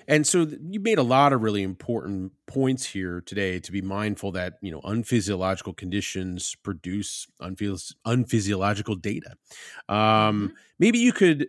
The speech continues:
Speaker 1: you know, in the last, uh, few minutes here, tell the, our audience, uh, what to expect from your next podcast episode and what we'll be talking about.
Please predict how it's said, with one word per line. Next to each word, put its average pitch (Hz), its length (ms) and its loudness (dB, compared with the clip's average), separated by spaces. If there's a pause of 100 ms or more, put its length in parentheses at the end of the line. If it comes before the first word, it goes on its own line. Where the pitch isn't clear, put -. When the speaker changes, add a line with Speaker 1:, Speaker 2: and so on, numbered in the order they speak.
Speaker 1:
you 135 120 0
know, 120 140 2
in 107 40 0
the 110 80 -2
last, 120 500 0
uh, 104 440 0 (360)
few 123 220 0
minutes 110 360 2
here, 90 300 -2 (360)
tell 131 340 4
the, 110 120 0
our 101 380 0
audience, 104 640 0
uh, 95 200 -6
what 98 240 -2
to 131 80 0
expect - 540 -2
from 98 640 -6
your 104 140 -4
next 117 340 -2
podcast 85 560 -10
episode - 460 -14
and 92 100 -12
what 98 140 -6
we'll 101 120 -6
be 90 120 -8
talking - 360 -4
about. - 200 -20